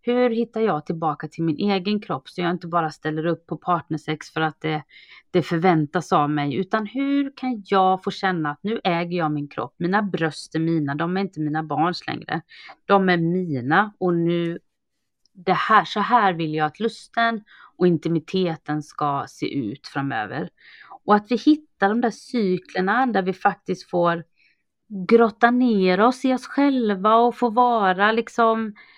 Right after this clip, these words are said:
eh, lite avslappnade och sen tagga till och gå ut i världen och ta den och sen gå in igen i oss själva. Och det kan verka lite så här, eh, flummigt, men jag tror det här när vi börjar med p-piller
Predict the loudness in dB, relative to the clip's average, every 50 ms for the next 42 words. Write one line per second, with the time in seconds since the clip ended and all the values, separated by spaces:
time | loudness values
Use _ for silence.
0 | -20 -20 -10 -4 0 2 2 4 4 2 2 2 0 0 0 -2 -2 -4 0 2
1 | 4 4 6 6 8 6 6 6 2 2 2 2 2 2 0 0 2 4 6 6
2 | 6 6 4 2 0 0 0 0 2 0 0 -2 -2 0 2 2 4 4 2 2
3 | 2 2 2 2 2 2 2 2 2 2 2 4 4 6 6 6 4 2 0 -2
4 | 0 2 2 2 2 2 0 0 0 0 0 0 0 -2 -4 -6 -4 0 2 4
5 | 6 6 8 8 8 8 6 4 0 -2 -2 -2 -2 0 2 2 2 2 0 -2
6 | -8 -20 -20 -20 -10 _ 4 6 6 6 6 4 2 2 2 2 2 0 0 -2
7 | -4 -8 -12 -20 -20 -10 _ 2 4 4 4 2 2 2 4 4 4 2 0 0
8 | 0 0 -2 -2 0 2 2 2 2 2 0 -2 -2 -4 -6 -8 -4 -2 -2 -2
9 | -2 -4 _ _ _ _ _ _ _ _ -20 -20 -20 -20 -20 _ _ _ _ _
10 | _ _ _ -18 -10 -2 2 4 4 4 4 4 4 6 6 4 4 0 -16 -14
11 | _ -4 -2 2 2 2 0 0 -2 -2 0 2 2 2 0 0 0 0 2 2
12 | 0 -2 -4 -10 -20 _ _ _ _ _ _ 2 6 8 8 8 8 8 6 6
13 | 6 6 4 2 0 2 2 2 2 2 0 -2 0 2 2 2 2 2 2 4
14 | 4 2 0 -2